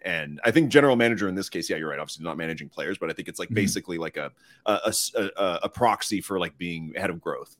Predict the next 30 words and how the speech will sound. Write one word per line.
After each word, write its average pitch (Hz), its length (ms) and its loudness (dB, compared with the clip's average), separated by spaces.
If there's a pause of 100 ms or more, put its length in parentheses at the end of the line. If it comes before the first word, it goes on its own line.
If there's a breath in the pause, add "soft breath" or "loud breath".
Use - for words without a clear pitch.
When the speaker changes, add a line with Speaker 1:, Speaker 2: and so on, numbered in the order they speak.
Speaker 1:
basically. - 640 -10
But 131 100 10
also, 165 420 12
like 135 200 6
you're 139 100 0
saying, 113 300 2
like, 98 180 0
being, 104 240 -2 (220)
being 117 160 0
accountable 104 400 -2
to - 100 -12
the 82 80 -10
community, 87 400 -8
which 67 220 -12
is, 82 160 -10 (360 soft breath)
I 95 80 0
think, 113 140 2
what 113 140 2
you 117 160 4
were 120 120 10
asking 101 420 2
about 85 280 -2
now 90 320 0
is, 85 160 -4
like, 92 160 -4
well, 107 80 2
who 131 140 2
is 196 140 4
that 226 200 0
now? 50 220 -16